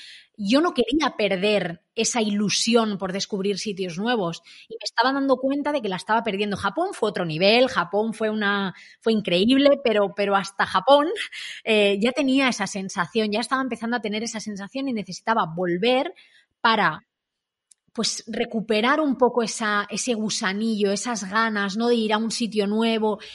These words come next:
ese preparar el viaje tranquilamente, saborear los preparativos también,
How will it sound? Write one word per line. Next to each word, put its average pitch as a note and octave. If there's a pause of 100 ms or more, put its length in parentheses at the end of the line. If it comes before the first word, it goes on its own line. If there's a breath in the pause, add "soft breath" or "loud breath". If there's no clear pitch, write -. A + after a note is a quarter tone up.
ese A3+
preparar A3
el G#3+
viaje A3
tranquilamente, G#3
saborear G#3
los G#3
preparativos F#3+
también, G3+